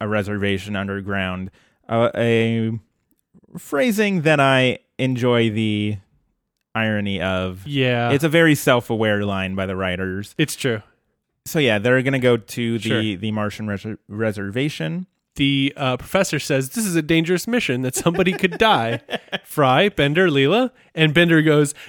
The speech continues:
Speaker 2: "Damn you, old man!"
Speaker 1: So they, they go off, and, um, Betsy follows Kif again. He can't
Speaker 2: Mm-hmm.
Speaker 1: s-, seem to, to get rid of Betsy.
Speaker 2: Yeah, they,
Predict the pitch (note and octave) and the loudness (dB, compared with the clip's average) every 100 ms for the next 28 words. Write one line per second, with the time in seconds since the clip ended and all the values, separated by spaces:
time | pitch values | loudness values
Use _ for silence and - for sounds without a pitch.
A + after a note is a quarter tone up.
0 | - C#3+ F3+ A3 C#4+ C4+ B3 C4+ C#4 A#3+ | -4 6 8 10 8 8 8 8 8 8
1 | B3 D4 A3 F#3+ G#3 A#3+ B3+ C4 B3 G3+ | 8 4 2 4 6 6 6 4 2 -4
2 | _ _ _ _ _ _ _ _ _ - | _ _ _ _ _ _ _ _ _ -2
3 | E3+ E3 F#3 F#3 F3+ C#3 D3+ D3 C#3+ C3 | 0 4 4 4 0 0 -2 2 2 4
4 | B2 B2+ - - A#2+ A#2 A#2 A#2 A2+ A2 | 4 2 -2 -4 0 0 0 0 2 0
5 | A2+ A2+ A2+ _ _ _ _ _ _ B2 | -2 -4 -8 _ _ _ _ _ _ -6
6 | G#2 B2+ - C#3+ B2+ B2+ B2+ B2 B2+ B2 | 0 0 0 0 0 2 0 -2 0 2
7 | B2+ - F3+ - G#2+ F#2+ F#2+ A2 A#2+ A#2 | 0 -2 -4 -2 -2 -2 -2 -4 -2 -2
8 | C#3+ C3 A2 G2+ - A#2 A2+ G#2+ G#2+ G#2 | -2 -4 -4 -6 -6 -4 -2 -2 0 -2
9 | F2 - G2+ G#2+ G#2 G2+ F#2+ A#2+ - G2+ | -4 -10 -6 -4 -4 -4 -2 -2 -2 -6
10 | F#2 C#4 E3 C3+ E3+ F3 | -2 0 0 2 0 -2